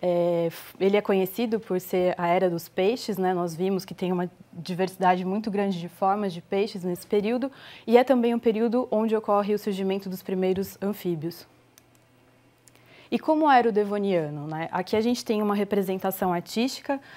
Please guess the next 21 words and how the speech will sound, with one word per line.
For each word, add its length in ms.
é, 360
desse 280
período, 580
então 260
aqui 220
a 40
gente 220
consegue 400
ver 280
alguns 320
tetrápodas, 760
e 140
a 40
gente 220
também 240
consegue 400
ver 280
que 180
já 160
existiam 580
plantas 720